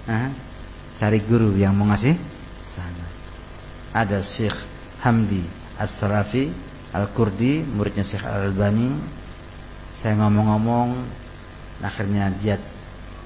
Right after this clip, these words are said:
cek bacaan saya, kemudian dia ngomong lagi,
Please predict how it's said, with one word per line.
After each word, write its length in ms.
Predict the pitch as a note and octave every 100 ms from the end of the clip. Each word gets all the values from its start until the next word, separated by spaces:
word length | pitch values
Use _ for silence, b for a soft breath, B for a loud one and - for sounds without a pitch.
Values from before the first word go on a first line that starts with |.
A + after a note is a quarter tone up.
| - - - -
cek 240 | A#2+ -
bacaan 420 | G#2+ - G#2 G#2+
saya, 480 | G#2 G#2 G#2+ C#3 E3 G3+ - - - - -
kemudian 400 | - A2 G#2 G2+
dia 120 | F#2+ G2
ngomong 240 | G2 G2
lagi, 480 | G#2 G#2 G2+ B2+ C#3